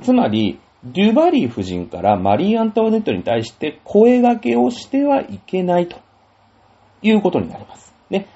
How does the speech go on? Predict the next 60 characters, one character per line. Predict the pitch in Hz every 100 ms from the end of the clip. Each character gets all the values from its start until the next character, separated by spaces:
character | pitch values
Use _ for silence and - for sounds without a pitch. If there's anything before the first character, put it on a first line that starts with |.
| _ -
え | 156 147 135 135 120 113
ー、 |
も | 139
う |
声 | 131 160
を |
か | 147
け | 143 156
る |
ん | 151
で | 156
あ |
れ | 208
ば、 | 196
マ | 104 110
リ | 170
ー・ | 180
ア |
ン | 175
ト | 180
ワ | 175
ネ |
ッ | 185
ト | 180
か | 247
ら | 269
デ | 123
ュ | 120
バ | 117
リ | 107
ー |
夫 | 98
人 | 98 95
の | 90
方 | 98 135
に | 233
「ご | 120 101
機 | 110
嫌 | 107 110
い | 117
か | 117 165
が | 143
で | 147
す | 156
か？」 | - 302
っ | -
て、 |
ま | 175 233 349
ず | 262
声 | 202 269 269
を | 240
か | 220 220
け | 226
て | 214 208
い | 196
た | - 247
だ | 247 269
い | 254
た | -
ら、 | 320 -